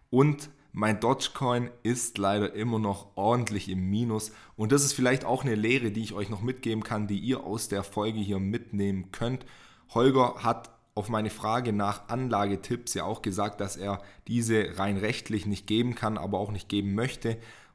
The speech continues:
Und das ist vielleicht auch ein guter Tipp, wenn ihr anfangen wollt zu investieren, dann setzt euch zumindest am Anfang für ein paar Stunden oder Tage mit dem Thema auseinander und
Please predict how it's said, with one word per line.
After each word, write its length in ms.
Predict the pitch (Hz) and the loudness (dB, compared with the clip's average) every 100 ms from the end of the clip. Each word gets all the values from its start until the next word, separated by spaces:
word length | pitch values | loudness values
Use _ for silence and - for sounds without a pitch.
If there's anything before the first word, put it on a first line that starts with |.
| _ | _
Und 360 | 117 131 131 - - - - | 4 4 4 -4 -20 -10 -2
das 140 | 127 - | 0 2
ist 60 | - | 2
vielleicht 260 | 113 113 | 2 2
auch 160 | 90 110 | 0 -4
ein 100 | 107 | -2
guter 280 | 110 107 95 | -4 -4 -4
Tipp, 280 | 120 117 - | -6 -6 -8
wenn 240 | 98 123 | -4 0
ihr 160 | 147 - | 2 2
anfangen 600 | 127 143 - 107 107 101 | 0 -2 -2 -2 0 0
wollt 420 | 101 107 104 - | 2 2 0 -6
zu 140 | - 101 | -6 -4
investieren, 680 | 110 101 - - 117 117 123 - - - | -2 -2 -2 -2 0 0 -4 -10 -16 -6
dann 320 | - 107 127 131 - - | 2 4 4 -2 -10 -14
setzt 460 | - - 117 - - | -6 0 0 -2 -6
euch 280 | - 110 - | -2 -2 -2
zumindest 520 | - 104 117 117 - | -2 -2 0 -2 -4
am 140 | 95 | -4
Anfang 420 | - 107 110 110 98 | -4 -4 -4 -2 -4
für 300 | - 104 104 | -2 0 0
ein 120 | 101 | 0
paar 280 | - 110 113 | -2 -2 -2
Stunden 580 | - 120 131 135 123 | -2 0 0 0 -4
oder 400 | 117 98 123 123 | -4 0 2 2
Tage 480 | - - 101 104 104 - - - | 0 0 0 0 -4 -6 -14 -4
mit 200 | 117 135 | -2 0
dem 140 | - 104 | 0 -2
Thema 320 | 117 110 101 | -2 0 0
auseinander 720 | 92 98 98 95 110 107 85 | 0 -2 -2 -2 0 0 -2
und 320 | 85 101 92 | -4 -6 -6